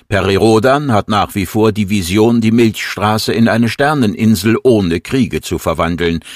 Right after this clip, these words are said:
Der Mann von der Erde, der einst die Menschen zu den Sternen führte, möchte endlich Frieden in der Galaxis haben. Unterschwellig herrschen zwar Konflikte zwischen den großen Sternenreichen, aber man arbeitet zusammen.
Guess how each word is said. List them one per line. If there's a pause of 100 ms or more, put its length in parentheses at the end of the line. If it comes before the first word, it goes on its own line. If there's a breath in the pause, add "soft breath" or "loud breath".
(380 loud breath)
Der
Mann
von
der
Erde, (280 loud breath)
der
einst
die
Menschen
zu
den
Sternen
führte,
möchte
endlich
Frieden
in
der
Galaxis
haben. (680 loud breath)
Unterschwellig
herrschen
zwar
Konflikte
zwischen
den
großen
Sternenreichen, (420 loud breath)
aber
man
arbeitet
zusammen.